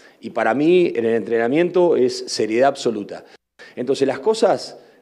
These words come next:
para mí hay que decirlas en el ámbito que hay que decirlas, ya sea grupalmente o ya sea individualmente. Pero no me gusta, como no me gustan que me expongan, o sea, yo no expongo a los demás.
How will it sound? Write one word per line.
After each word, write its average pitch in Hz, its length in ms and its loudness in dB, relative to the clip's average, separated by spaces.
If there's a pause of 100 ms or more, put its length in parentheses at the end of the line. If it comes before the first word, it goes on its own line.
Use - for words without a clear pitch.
(120)
para 123 220 0
mí 196 140 2
hay 185 80 2
que 131 120 0
decirlas 160 440 -2
en 123 80 0
el 117 120 -2
ámbito 165 600 -2 (180)
que - 80 -2
hay 143 120 4
que 127 100 -2
decirlas, 98 520 -6 (300)
ya 131 220 2
sea 120 480 0
grupalmente 165 1000 -2
o 110 100 -6
ya 117 140 -4
sea - 180 -4
individualmente. 110 920 -2 (340)
Pero 123 220 -2
no 185 160 2
me 175 160 0
gusta, 160 580 0 (400)
como 120 240 -4
no 208 120 2
me 214 100 4
gustan 196 320 0
que 123 80 -2
me 120 120 -4
expongan, 123 600 -4 (560)
o - 80 -20
sea, - 480 2 (340)
yo 127 200 2
no 139 80 2
expongo 135 300 0
a - 20 2
los 107 120 -2
demás. 92 380 -10